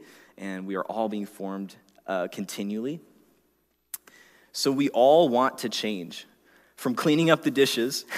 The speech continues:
<laughs> to reading our Bibles to not getting frustrated when you have to wait at the grocery store,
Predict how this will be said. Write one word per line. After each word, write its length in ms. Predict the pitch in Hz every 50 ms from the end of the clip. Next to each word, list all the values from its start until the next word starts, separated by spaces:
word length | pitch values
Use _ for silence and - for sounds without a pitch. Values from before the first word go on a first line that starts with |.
| 185 175
<laughs> 220 | - - - - -
to 120 | - 180 143
reading 320 | 139 139 156 151 165 156
our 120 | 135 127
Bibles 580 | 110 120 110 117 123 127 151 165 170 170 - - - - - - - -
to 100 | - 156
not 280 | 127 120 127 135 117 131
getting 200 | 143 135 127 117
frustrated 600 | - - 139 135 131 - - 131 120 113 113 107
when 120 | 113 113
you 60 | 113 104
have 180 | 127 135 131 -
to 100 | 127 113
wait 160 | 113 113 113
at 60 | 95
the 60 | 104
grocery 300 | 101 104 98 92 - 101
store, 480 | - - - 104 98 98 95 95 98